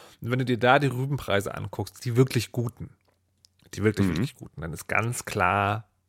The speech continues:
Speaker 1: sind die Menschen in der Überzahl, die da Eintritt nehmen.
Speaker 2: Ich
Speaker 1: Es
Speaker 2: glaub,
Speaker 1: gibt,
Speaker 2: das ist,
Speaker 1: es, es gibt
Speaker 2: glaub
Speaker 1: im-, immer wieder die, die auch sagen, äh, ihr müsst nicht, ihr könnt, wenn ihr wollt, oder hey, ich find's, ich find's einfach geil, wenn
Speaker 2: Mhm.
Speaker 1: ihr kommt. Ähm, aber es ist schon die Mehrzahl.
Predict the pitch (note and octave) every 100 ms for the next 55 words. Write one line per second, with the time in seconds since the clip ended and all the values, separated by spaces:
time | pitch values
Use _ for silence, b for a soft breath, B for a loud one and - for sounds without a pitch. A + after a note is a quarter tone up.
0 | _ _ _ _ _ _ _ - A2 G2
1 | F#2 F#2+ G2+ F#2 G#2 G#2 G2+ G#2 F#2+ F#2+
2 | - - - - - - - _ _ _
3 | _ _ _ _ _ - B B B2 -
4 | A#2+ C3 A#2 A#2+ - - C3 - E3+ D#3
5 | E3+ - F3 F#3 D#3 C#3+ A2+ C3+ F#3 F3+
6 | A#2+ G#2+ - A#2+ C3 C3+ C3+ B B B
7 | _ B2 A#2 - B2 C#3 - - D3 -
8 | - - G#3+ C3+ C3 F3 F#3 - G#2 G#2+
9 | - C3 E3 D#3 - C#3 - - - -
10 | G2+ - A#1 G#2 B2+ - F#3 A3 - _
11 | B B B B B B _ B2 A#2+ A#2
12 | - G#2+ G2+ G#2+ - G2 F#2 F2+ - -